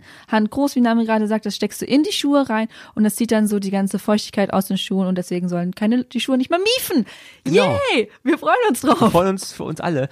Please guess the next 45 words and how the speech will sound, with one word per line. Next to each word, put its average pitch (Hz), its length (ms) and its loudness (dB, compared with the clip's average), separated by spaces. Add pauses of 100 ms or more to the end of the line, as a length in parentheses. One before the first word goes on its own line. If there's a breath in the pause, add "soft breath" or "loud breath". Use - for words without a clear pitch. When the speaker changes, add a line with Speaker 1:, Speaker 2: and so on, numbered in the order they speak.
(120 loud breath)
Speaker 2:
Nee, 151 140 4
das 180 220 0
war, 202 260 -2
ähm, 127 580 -4 (500 soft breath)
das - 140 -2
fand 170 140 0
ich - 80 -4
ein 151 40 -4
cooles 160 200 -4
Produkt. 123 480 0
Das, - 180 -6
äh, 135 140 -6
kann 170 140 -2
ich 170 60 0
mir 147 60 0
auch 135 100 -2
total 147 280 -4
gut 143 100 -4
vorstellen, 226 360 2
Speaker 1:
Ja. 220 60 2
Speaker 2:
weil 123 60 2
es 131 120 -2
so 135 100 2
ein, 123 180 0 (300 loud breath)
es - 80 -14
hat 135 100 -4
so 123 140 -4
einen, 117 340 -4 (180)
also 110 160 -10
den 101 100 -10
Verwendungszweck, 135 680 0 (300)
den 123 160 0
du 120 40 0
sofort 120 300 0
verstehst. - 460 -10 (100)
Also 131 160 2
Speaker 1:
Ja. 208 80 4
Speaker 2:
alle, 185 380 4
alle, 165 520 2 (400 soft breath)
alle 147 160 2
wir 143 80 4
Sportler - 580 -2
jetzt, - 260 -12
ne, 127 220 -4
Sportlerinnen 101 640 -2